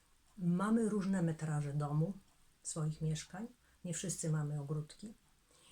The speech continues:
ale na pewno każdy z nas, jak się tak przyłoży i poszuka w internecie, to znajdzie ćwiczenia gimnastyczne, które będą dobre dla niego i będą dobre dla,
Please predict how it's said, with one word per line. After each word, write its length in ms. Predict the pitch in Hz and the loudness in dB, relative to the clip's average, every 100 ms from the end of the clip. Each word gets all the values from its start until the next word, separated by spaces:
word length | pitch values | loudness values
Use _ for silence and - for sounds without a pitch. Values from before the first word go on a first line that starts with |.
| - - | -20 -8
ale 260 | 202 190 | -4 -2
na 140 | 185 170 | -2 -4
pewno 480 | 277 320 202 165 - _ - | -4 -4 -2 -4 -8 _ -14
każdy 380 | 202 214 208 190 | -8 -8 -6 -4
z 100 | 196 | -4
nas, 300 | 226 240 - | -4 -4 -6
jak 180 | 156 | -8
się 100 | - | -10
tak 200 | 208 165 | -10 -12
przyłoży 640 | - - 196 180 262 185 180 | -10 -6 -2 -2 -2 -4 -6
i 160 | 175 | -10
poszuka 500 | - 160 - - - - 160 | -8 -8 -8 -10 -12 -10 -6
w 60 | |
internecie, 760 | 180 165 160 156 151 - 196 - _ _ - - - - | -4 -2 0 2 0 -2 -12 -14 _ _ -20 -20 -20 -14
to 300 | - 175 180 175 | -6 -4 -4 -4
znajdzie 440 | 156 208 277 226 | -2 -2 -2 -4
ćwiczenia 720 | - 170 - 165 151 151 208 - _ | -6 -8 -4 -2 0 -2 -6 -14 _
gimnastyczne, 880 | 170 170 160 156 - 156 - 156 220 - - - - - - - - - - - - - | -4 -2 0 -2 -6 -8 -4 -4 -4 -10 -20 -20 -20 -20 -20 -20 -20 -20 -20 -20 -20 -18
które 460 | - 190 175 175 - | -6 -2 0 -2 -4
będą 580 | 170 185 185 170 196 - _ 165 | -2 0 0 -2 -4 -10 _ -4
dobre 340 | 180 165 165 | -2 0 -2
dla 220 | 165 165 | 0 2
niego 500 | 160 151 - 196 - - - - - | 2 0 -2 -10 -10 -14 -18 -18 -8
i 120 | 190 | -2
będą 520 | 160 170 175 190 208 | 0 0 0 -2 -2
dobre 500 | 156 147 147 170 202 214 175 | 0 0 0 -4 -6 -10 -2
dla, 440 | 160 156 160 | 2 2 2